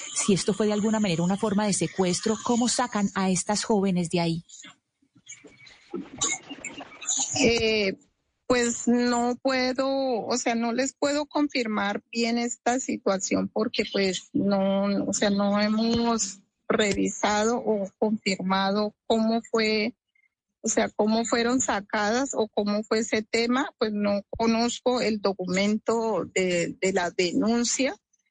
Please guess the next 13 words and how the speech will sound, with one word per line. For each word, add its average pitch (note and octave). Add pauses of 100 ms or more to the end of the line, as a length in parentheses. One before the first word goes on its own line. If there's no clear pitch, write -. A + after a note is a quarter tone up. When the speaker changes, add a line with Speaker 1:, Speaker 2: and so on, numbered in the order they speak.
(220)
Speaker 2:
pero, G#3+ (100)
pero A#3
sí A#3+
en A#3+
ese B3
documento A3
que -
usted G#3
me F#3+
habla G#3
de, G#3
de F#3
la F3+